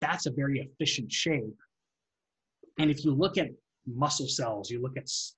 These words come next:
like, sarcomeres, ligaments, everything in our body, they're arranged in these shapes in a bunch of triangles, which will then form helixes. And so that was really, really cool to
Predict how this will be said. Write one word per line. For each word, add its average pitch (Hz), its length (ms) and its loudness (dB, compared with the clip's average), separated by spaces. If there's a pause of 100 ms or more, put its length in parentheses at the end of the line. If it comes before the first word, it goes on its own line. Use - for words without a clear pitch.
like, 117 120 -12
sarcomeres, 123 760 -2
ligaments, 135 500 0 (120)
everything 180 480 0
in 160 80 2
our 135 80 2
body, 139 400 2 (280)
they're 190 160 6
arranged 151 560 2
in 131 140 2
these 131 100 2
shapes - 560 -2 (380)
in 143 100 0
a 117 80 -2
bunch 160 340 0
of 165 100 -10
triangles, - 800 -6 (460)
which 135 180 -2
will 120 180 -6
then 143 220 2
form 135 480 -2
helixes. 104 460 -6
And 110 100 -12
so - 200 -4 (420)
that 175 140 6
was 127 140 2
really, 151 340 6
really 139 320 4
cool 139 320 0
to - 120 -10